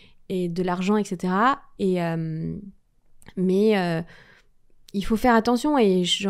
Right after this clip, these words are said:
j'ai envie de me respecter, de respecter aussi les gens, tu vois, et j'ai pas envie de faire des bad buzz, et c'est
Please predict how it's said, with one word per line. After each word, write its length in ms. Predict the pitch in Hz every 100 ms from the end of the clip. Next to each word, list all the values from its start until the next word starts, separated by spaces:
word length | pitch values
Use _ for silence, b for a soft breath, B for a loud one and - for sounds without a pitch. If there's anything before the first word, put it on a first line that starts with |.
| 185
j'ai 100 | 202
envie 120 | 208
de 60 | 220
me 80 | 196
respecter, 500 | 196 202 202 240 247
de 60 |
respecter 380 | 196 185 190 190
aussi 180 | 190 196
les 80 | 202
gens, 180 | 240
tu 120 | 254 214
vois, 140 | 202
et 40 |
j'ai 120 | 190 185
pas 120 | 202
envie 160 | 220
de 40 | 226
faire 160 | 190
des 100 | 185
bad 160 | 180 170
buzz, 220 | 175 220 208
et 160 | -
c'est 160 | 180